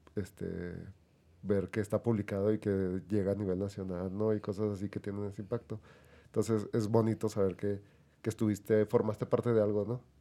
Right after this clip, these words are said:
O sea, a veces no es necesariamente tener como ser el protagonista y, o, este,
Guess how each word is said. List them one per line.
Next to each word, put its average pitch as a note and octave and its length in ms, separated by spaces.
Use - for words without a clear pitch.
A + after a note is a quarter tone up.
O - 40
sea, A2+ 100
a A2+ 120
veces A#2 200
no B2+ 120
es B2 60
necesariamente A2+ 640
tener G2 520
como F#2+ 460
ser F#2+ 300
el G#2+ 120
protagonista A2 1120
y, F#2+ 300
o, F#2 680
este, - 380